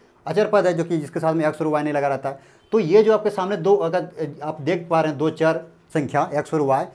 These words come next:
उसे मतलब किसी एक को आपको क्या करना है, इसको कटाना पड़ेगा, मतलब गुना करके समीकरण एक या दो में, ठीक है। तो आपको इसमें हल्का सा आपको इसमें देखना पड़ेगा कि आखिर हम किस समीकरण में क्या गुना करें जो कि हमारा जो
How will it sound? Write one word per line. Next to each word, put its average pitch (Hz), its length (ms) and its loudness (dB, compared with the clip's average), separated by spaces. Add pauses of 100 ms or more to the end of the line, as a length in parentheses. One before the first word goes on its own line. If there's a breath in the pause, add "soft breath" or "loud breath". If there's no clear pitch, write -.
(240 soft breath)
उसे 190 240 2
मतलब 233 180 2
किसी 226 280 -2
एक 220 200 6
को 226 60 4
आपको 208 180 2
क्या 202 120 0
करना 208 140 -2
है, 202 40 -6
इसको 240 140 -8
कटाना 156 300 0
पड़ेगा, 147 240 -2
मतलब 170 260 -2
गुना 160 220 0
करके 165 220 -4
समीकरण 160 400 -2
एक 175 200 0
या 160 100 2
दो 131 160 -2
में, 107 160 -8 (300 soft breath)
ठीक 226 100 0
है। 214 60 2
तो 185 60 4
आपको 175 200 2
इसमें 180 260 2
हल्का 165 280 2
सा 208 100 2
आपको 202 120 0
इसमें 196 160 -6
देखना 165 200 2
पड़ेगा 180 220 0
कि 175 120 0
आखिर 175 240 -2 (240 loud breath)
हम 175 120 -2
किस 220 260 -6
समीकरण 196 360 0
में 190 120 -2
क्या 185 180 6
गुना 170 200 0
करें 170 160 0
जो 170 80 0
कि 165 80 -2
हमारा 165 200 2
जो 165 100 -2